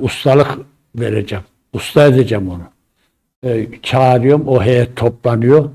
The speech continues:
Diyorum, e, deriyi önüne koyuyorlar. Deriyi kesiyor,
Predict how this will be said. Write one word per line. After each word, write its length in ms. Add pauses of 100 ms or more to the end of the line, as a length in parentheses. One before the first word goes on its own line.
(600)
Diyorum, 320
e, 120 (400)
deriyi 400
önüne 320
koyuyorlar. 560 (640)
Deriyi 400
kesiyor, 600